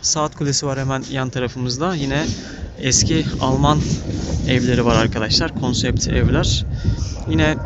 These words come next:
birçok otel, kafe, bar buralarda görebiliyorsunuz.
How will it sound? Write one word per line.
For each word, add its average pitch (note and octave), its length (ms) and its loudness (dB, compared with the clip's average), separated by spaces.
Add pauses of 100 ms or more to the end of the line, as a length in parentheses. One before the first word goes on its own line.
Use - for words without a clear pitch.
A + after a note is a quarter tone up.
(180)
birçok - 460 -2 (100)
otel, D3 340 2 (220)
kafe, C#3+ 380 0 (100)
bar D3+ 440 2 (440)
buralarda D3+ 520 4 (320)
görebiliyorsunuz. D3 840 2